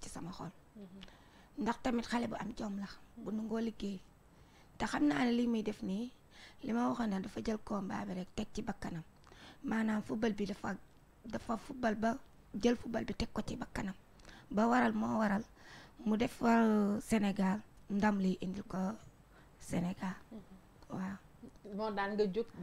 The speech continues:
Speaker 2: euh, li Sadio Mané taxawoo, comme ni nga wax, jël combat bi teg ci bakkanam, moo waral nga jóg daal di supporter.
Speaker 1: Loolu nag, looloo waral moom mii doon xam ne mooy sama borom kër.
Speaker 2: Mhm.
Speaker 1: Mu ne ma, "Da ngay ñëw togg añ." Ma
Speaker 2: Mhm.
Speaker 1: gontu, ma ne ko, "Ñaata maa dem supporter ji."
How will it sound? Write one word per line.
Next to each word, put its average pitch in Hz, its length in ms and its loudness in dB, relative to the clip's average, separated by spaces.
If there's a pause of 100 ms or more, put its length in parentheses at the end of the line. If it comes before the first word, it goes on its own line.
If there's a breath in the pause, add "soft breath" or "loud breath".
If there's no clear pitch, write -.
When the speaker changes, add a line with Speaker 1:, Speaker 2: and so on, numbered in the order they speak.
(200)
Speaker 2:
euh, 196 160 -4
li 214 160 -2
Sadio 196 340 -4
Mané 175 640 -6
taxawoo, 175 380 -2
comme 202 180 -4
ni 202 60 -6
nga 196 100 -2
wax, 185 100 -6
jël 196 140 -2
combat 180 320 -4
bi 165 80 -8
teg - 160 -6
ci - 80 -6
bakkanam, 170 360 -6
moo 190 180 -2
waral 190 200 0
nga 180 120 -2
jóg 185 160 0
daal 208 160 0
di 247 60 2
supporter. 247 500 -4
Speaker 1:
Loolu 202 360 2
nag, 208 200 0
looloo 214 440 4
waral 208 280 4
moom 202 280 2
mii 226 180 4
doon 240 220 4
xam 233 180 2
ne 214 80 2
mooy 208 180 2
sama 202 260 -2
borom 185 360 -2
kër. 190 180 0 (240)
Speaker 2:
Mhm. 196 240 -10 (380 loud breath)
Speaker 1:
Mu 165 120 0
ne 190 60 2
ma, 185 140 0
"Da 196 100 -2
ngay 202 240 2 (380)
ñëw 208 280 2
togg 214 300 6
añ." 233 220 2 (260)
Ma 196 160 6
Speaker 2:
Mhm. 220 80 0
Speaker 1:
gontu, 196 340 4
ma 190 120 4
ne 190 60 2
ko, 208 100 -2
"Ñaata 214 400 -2
maa 285 180 8
dem 277 160 2
supporter 277 560 0
ji." - 140 -12